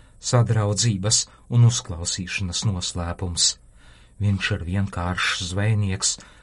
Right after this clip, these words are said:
kurš savos aprēķinos pieļauj kļūdu, kurš satraukumā pavada visu nakti jūrā, nenoķerot nevienu zivi, kurš izmet tīklu otrā pusē, paklausot svešinieka aicinājumam,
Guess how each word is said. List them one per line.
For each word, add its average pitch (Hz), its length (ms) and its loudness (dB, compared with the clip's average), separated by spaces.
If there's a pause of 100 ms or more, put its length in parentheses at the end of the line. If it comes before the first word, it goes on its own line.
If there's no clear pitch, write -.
kurš - 320 -2
savos 107 460 2
aprēķinos 113 800 2
pieļauj 87 580 -4
kļūdu, 87 500 -4 (460)
kurš - 340 -2
satraukumā 98 800 0
pavada 98 420 -2
visu 101 320 -2
nakti 104 360 0
jūrā, 110 400 2 (440)
nenoķerot 92 960 2
nevienu 95 480 -2
zivi, 101 400 2 (460)
kurš - 340 -4
izmet 90 420 -4
tīklu 98 480 -4
otrā 87 300 -4
pusē, 113 520 0 (340)
paklausot 110 760 0
svešinieka 92 760 -2
aicinājumam, 87 840 -4